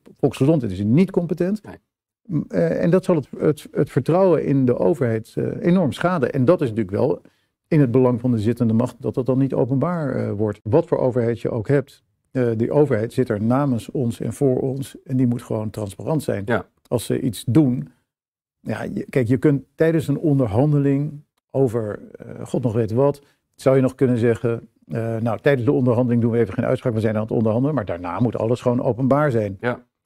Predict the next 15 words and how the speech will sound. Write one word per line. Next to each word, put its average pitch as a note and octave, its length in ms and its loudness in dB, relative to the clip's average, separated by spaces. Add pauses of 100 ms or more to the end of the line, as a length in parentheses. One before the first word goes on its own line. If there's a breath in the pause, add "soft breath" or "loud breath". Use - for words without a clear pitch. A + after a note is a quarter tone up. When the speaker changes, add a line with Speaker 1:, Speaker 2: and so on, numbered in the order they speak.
(140)
Speaker 1:
Maar A#2 260 -2
je A2+ 100 -2
kan A2 160 2
niet D3+ 120 2
zeggen, A#2 300 -2 (220 soft breath)
"Nou, A#2 240 -2
we A2+ 60 -2
hebben A#2+ 220 0
heel B2 200 2
stiekem A#2+ 360 0
hebben A#2 220 0
we A#2 60 -2
voor B2 240 2
miljarden C#4 800 2
onderhandeld E3 640 2